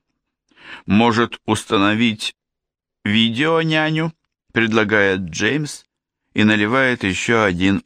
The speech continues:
бокал вина. «Дай хотя бы понюхать»,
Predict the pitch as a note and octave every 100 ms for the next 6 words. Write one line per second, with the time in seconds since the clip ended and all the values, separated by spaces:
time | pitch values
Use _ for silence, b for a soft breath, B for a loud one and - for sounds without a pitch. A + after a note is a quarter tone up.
0 | - E2 D#2 E2 E2 D#2 D2 G#1+ G1+ -
1 | _ _ _ _ _ _ _ _ _ _
2 | _ _ _ _ - A#2 C3 B2+ B2 A2+
3 | B2 A2+ A2+ - A#2+ A#2+ G#2+ - - -